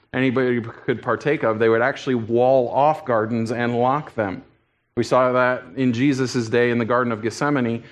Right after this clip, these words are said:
As we studied through it in the book of John, we learned that,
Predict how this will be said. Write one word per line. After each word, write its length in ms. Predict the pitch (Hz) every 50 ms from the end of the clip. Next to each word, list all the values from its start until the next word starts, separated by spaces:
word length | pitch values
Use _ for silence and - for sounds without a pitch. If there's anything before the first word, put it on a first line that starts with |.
| - _ _ _ _ _ -
As 140 | 117 107
we 100 | 113 113
studied 460 | 107 - - 131 127 120 127 123 110 -
through 220 | - 135 123 120
it 40 | 113
in 80 | 113
the 60 | 117 113
book 220 | 117 123 123 -
of 100 | 107 110
John, 280 | 107 123 135 139 127 117
we 100 | 113 113
learned 380 | 113 113 117 117 113 113 107
that, 340 | 110 110 107 104 104 - -